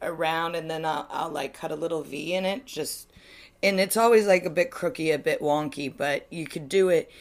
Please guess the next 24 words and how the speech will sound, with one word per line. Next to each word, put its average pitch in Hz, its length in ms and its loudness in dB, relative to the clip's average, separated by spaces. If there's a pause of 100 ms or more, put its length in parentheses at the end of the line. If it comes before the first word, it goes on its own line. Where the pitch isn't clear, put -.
(140)
If 180 120 -2
you 202 100 6
have 240 160 6
a 247 60 6
really 214 520 0
good 185 280 -2
pair 165 580 0
of, 147 480 0 (560)
um, 170 240 0
fabric 151 480 2
shears, 139 380 -4
you 139 100 -4
can 147 160 -6
make 147 160 -2
it - 240 -6
look 143 220 -4
quite - 280 -4
nice 131 340 -6
and - 140 -8
fancy, 131 480 -4
and 131 80 -6
if 139 160 -4
you 147 80 -8
don't, 147 320 0